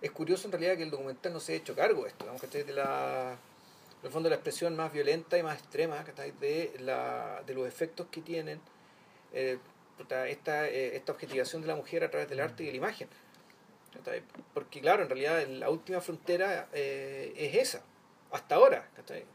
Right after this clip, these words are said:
Eh, de, de, a lo mejor vaya, vayan a ver, ven-, vendrán otras peores, ¿cachai? Que, que, que,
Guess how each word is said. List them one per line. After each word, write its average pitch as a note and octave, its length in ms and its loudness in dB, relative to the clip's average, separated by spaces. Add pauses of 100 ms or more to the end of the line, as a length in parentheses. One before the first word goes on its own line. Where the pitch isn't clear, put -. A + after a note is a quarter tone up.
(220)
Eh, C3+ 420 -2 (140)
de, D3+ 100 0
de, C#3+ 180 -4
a C#3+ 160 -4
lo C#3+ 80 -2
mejor D#3+ 180 0
vaya, D3+ 280 2
vayan C#3+ 240 -2
a C#3 40 -2
ver, B2+ 200 0
ven-, C3 200 -4 (240)
vendrán C3 260 -2
otras - 160 -4
peores, E3 440 4
¿cachai? - 200 -14 (800)
Que, A#2 360 -6 (300)
que, - 120 -16
que, - 40 -18